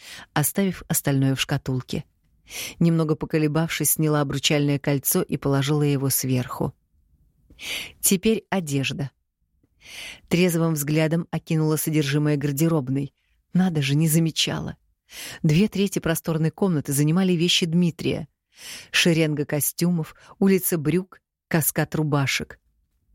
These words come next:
Как только Дима пошёл на повышение,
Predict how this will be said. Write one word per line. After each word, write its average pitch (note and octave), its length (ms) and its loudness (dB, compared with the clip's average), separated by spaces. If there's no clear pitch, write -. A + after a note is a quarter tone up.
Как - 200 0
только F3+ 300 2
Дима E3 260 2
пошёл D#3+ 320 0
на D#3+ 100 2
повышение, D3+ 800 0